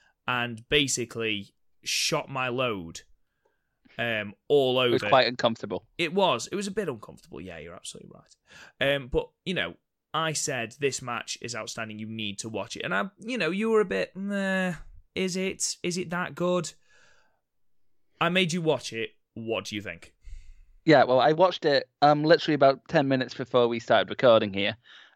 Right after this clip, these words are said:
Speaker 2: And fuck. Um, it's not tag, it's not tag match of the year like he, he led me to believe, but it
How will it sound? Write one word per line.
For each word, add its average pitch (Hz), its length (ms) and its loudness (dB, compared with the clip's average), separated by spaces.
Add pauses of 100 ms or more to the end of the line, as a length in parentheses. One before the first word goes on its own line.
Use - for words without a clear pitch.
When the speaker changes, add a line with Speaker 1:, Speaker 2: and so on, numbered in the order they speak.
Speaker 2:
And 131 80 4
fuck. 123 1300 0 (420)
Um, 139 380 6
it's 156 180 2
not 156 280 6 (100)
tag, 139 300 4
it's 147 100 0
not 196 160 6
tag 175 160 6
match 143 160 2
of 139 80 -2
the 127 60 -8
year 123 240 2
like 120 320 2 (160)
he, 143 260 -10
he 131 300 2 (180)
led 131 240 6
me 123 120 2
to 120 120 -4
believe, 120 380 2 (320)
but 123 240 8
it 113 180 0